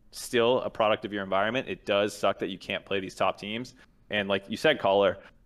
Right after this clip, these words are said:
you're gonna get punished against a top team a way that you won't get punished against a bad team, and you'll have to learn, like, "Okay, I guess I can't do that. I guess I can't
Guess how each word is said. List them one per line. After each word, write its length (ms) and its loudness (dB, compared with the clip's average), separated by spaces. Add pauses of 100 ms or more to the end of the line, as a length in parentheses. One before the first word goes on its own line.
(100)
you're 180 0
gonna 140 0
get 160 0
punished 300 0
against 200 -4
a 60 -12
top 200 0
team 380 -10
a 80 0
way 160 4
that 120 0
you 100 -6
won't 200 0
get 140 -4
punished 300 -4
against 180 -8
a 60 -6
bad 260 2
team, 260 -10
and 80 -6
you'll 120 0
have 180 -2
to 100 -4
learn, 280 0
like, 200 -2
"Okay, 220 0
I 80 4
guess 180 0
I 60 0
can't 340 -6
do 140 -4
that. 260 -4
I 60 -4
guess 160 -4
I 60 -2
can't 240 -6